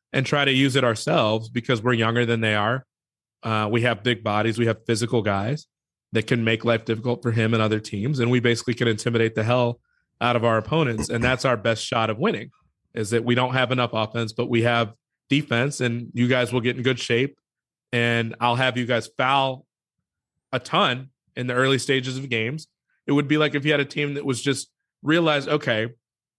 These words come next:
we're just gonna hack you on every play and interfere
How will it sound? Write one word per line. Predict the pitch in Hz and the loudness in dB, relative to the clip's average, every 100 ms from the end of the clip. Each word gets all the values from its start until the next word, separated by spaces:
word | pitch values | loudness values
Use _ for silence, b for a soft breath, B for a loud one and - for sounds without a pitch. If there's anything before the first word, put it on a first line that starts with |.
| - | -4
we're | 139 | -2
just | 143 - | -2 0
gonna | 143 123 | 0 0
hack | 135 135 | -2 0
you | 139 | 0
on | 127 | 0
every | 120 127 | 0 -2
play | - 120 113 117 117 _ _ _ _ - | -2 0 0 0 -4 _ _ _ _ -8
and | 127 123 120 117 113 _ _ 143 | -2 0 0 -4 -12 _ _ -2
interfere | 135 123 147 151 131 - | 0 0 2 2 2 -2